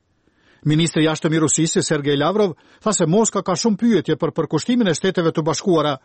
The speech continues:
për të shkaktuar disfat militantëve të isit në Siri dhe ka theksuar atë që ai e quajti përpjekje e Shteteve të Bashkuara për t'i kursyer terroristët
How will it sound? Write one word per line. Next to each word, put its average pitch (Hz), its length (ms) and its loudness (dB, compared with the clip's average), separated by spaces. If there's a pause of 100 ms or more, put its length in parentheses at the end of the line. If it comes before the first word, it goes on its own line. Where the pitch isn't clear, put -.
(340)
për 185 160 -2
të 180 140 0
shkaktuar 185 420 0
disfat 196 400 -2
militantëve 165 480 0
të 139 160 -2
isit 214 320 0
në 160 140 0
Siri 180 240 0 (500)
dhe 208 240 2
ka 233 160 -2
theksuar 202 400 0
atë 214 160 0
që 185 160 -2
ai 196 140 0
e - 20 -6
quajti 208 560 0
përpjekje 202 520 -2
e - 40 -2
Shteteve 175 400 0
të 123 80 -4
Bashkuara 220 460 -2 (420)
për 190 140 0
t'i 160 180 0
kursyer 196 640 0
terroristët 180 640 -2